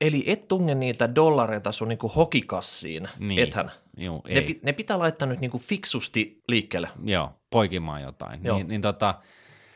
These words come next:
Speaker 2: niinku, tosta parempaa tuottoa blogista niin voidaan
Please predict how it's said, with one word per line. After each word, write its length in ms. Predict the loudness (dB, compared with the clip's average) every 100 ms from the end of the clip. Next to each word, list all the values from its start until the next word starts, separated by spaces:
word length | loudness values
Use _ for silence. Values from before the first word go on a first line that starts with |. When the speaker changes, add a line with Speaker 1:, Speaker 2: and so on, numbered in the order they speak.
| _ _
Speaker 2:
niinku, 200 | -4 -2
tosta 340 | 0 2 2 -2 -6 _
parempaa 560 | 2 4 4 2 4 4
tuottoa 480 | 2 -2 0 0 0
blogista 520 | 2 0 0 -4 -6
niin 180 | -4 -4
voidaan 380 | -4 -2 -4